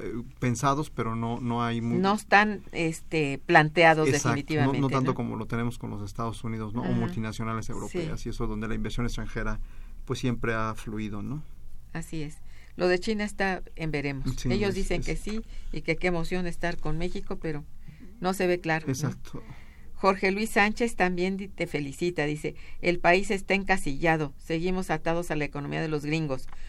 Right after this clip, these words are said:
Speaker 2: con salarios precarios, dependencia económica, financiera y alimentaria, apoyada por los cambios estructurales.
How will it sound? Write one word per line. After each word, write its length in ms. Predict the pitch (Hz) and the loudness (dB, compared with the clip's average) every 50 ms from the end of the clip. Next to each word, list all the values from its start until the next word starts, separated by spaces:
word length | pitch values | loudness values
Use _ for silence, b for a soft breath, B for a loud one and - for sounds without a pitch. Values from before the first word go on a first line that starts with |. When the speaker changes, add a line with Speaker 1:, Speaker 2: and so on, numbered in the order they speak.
| B B B | B B B
Speaker 2:
con 180 | - - 165 165 | -2 0 0 4
salarios 460 | 165 170 165 170 175 185 185 196 190 | 4 4 6 6 6 4 4 2 0
precarios, 540 | - 165 147 143 - 165 175 185 185 196 180 | -2 -4 -4 -2 0 0 0 2 0 -2 -2
dependencia 520 | 175 156 160 147 139 143 143 156 156 156 160 | -4 -4 -4 -6 -6 -4 -4 -4 -2 -2 -4
económica, 520 | 143 - 120 127 151 160 160 151 - 143 | -4 -4 -4 -2 -2 -2 -2 -2 -4 -6
financiera 480 | - - 127 123 120 123 127 170 165 156 | -8 -8 -8 -8 -8 -6 -2 0 0 0
y 80 | 143 127 | 0 0
alimentaria, 720 | 113 117 110 104 104 123 - - 170 180 185 196 190 185 B B B B B B | -2 -4 -6 -6 -8 -6 -2 0 2 2 2 2 -2 -4 B B B B B B
apoyada 540 | - - 151 151 156 156 160 170 175 180 175 | -4 -4 -2 0 0 2 2 4 2 2 2
por 120 | 175 156 143 | 0 -4 -6
los 120 | 147 139 | -6 -6
cambios 320 | - 147 151 156 156 151 151 | -4 -4 -2 -2 -2 -4 -6
estructurales. 880 | 135 - - 139 123 - - - 123 120 120 120 98 - - - - | -8 -8 -8 -8 -8 -4 -2 0 2 4 4 4 2 -2 -8 -12 -16